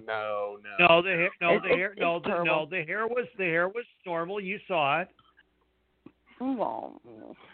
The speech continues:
Speaker 1: All right.
Speaker 3: what's wrong?
Speaker 1: Um, Rohit Raju and Chris
Speaker 3: Rohit.
Speaker 1: Smith.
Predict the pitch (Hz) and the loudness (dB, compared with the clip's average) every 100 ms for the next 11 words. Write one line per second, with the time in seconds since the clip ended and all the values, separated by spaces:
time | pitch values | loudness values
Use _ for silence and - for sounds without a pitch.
0 | - _ _ _ - 120 113 110 107 - | -20 _ _ _ 2 4 4 0 -4 -8
1 | 151 - 131 120 135 135 131 - _ _ | -8 -8 0 4 6 4 0 -14 _ _
2 | _ _ 120 147 185 175 143 196 226 220 | _ _ 0 2 4 2 -2 0 0 -2
3 | _ _ _ _ _ _ _ - - 131 | _ _ _ _ _ _ _ -20 -4 2
4 | 156 147 120 180 170 165 156 190 - - | 2 2 -2 -2 0 -2 -4 -6 -10 -2
5 | 214 262 285 180 240 320 143 | 2 4 4 4 2 2 2